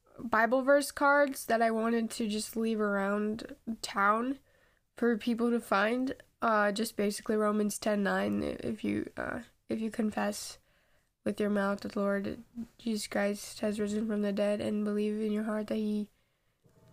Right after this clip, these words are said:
was raised from the dead. Is that how it goes? Something like that.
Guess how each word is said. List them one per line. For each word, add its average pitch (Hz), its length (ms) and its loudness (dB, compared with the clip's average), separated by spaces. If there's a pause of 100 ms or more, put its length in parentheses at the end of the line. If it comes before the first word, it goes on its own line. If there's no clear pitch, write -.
(320)
was 220 340 -4
raised 214 400 0
from 247 140 0
the 247 100 0
dead. 247 320 -2
Is 226 80 -6
that 220 160 -2
how 226 120 -2
it 220 80 -6
goes? 226 380 -8
Something 240 360 2
like 214 220 2
that. 208 260 2